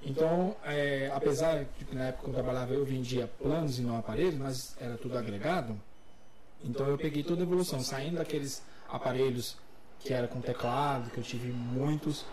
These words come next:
Meu primeiro smartphone foi um da Nokia, eu nunca vou esquecer, era um Nokia seis seis zero zero.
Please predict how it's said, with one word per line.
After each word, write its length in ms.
Meu 80
primeiro 280
smartphone 520
foi 160
um 80
da 160
Nokia, 420
eu 80
nunca 360
vou 100
esquecer, 400
era 140
um 60
Nokia 320
seis 320
seis 320
zero 200
zero. 440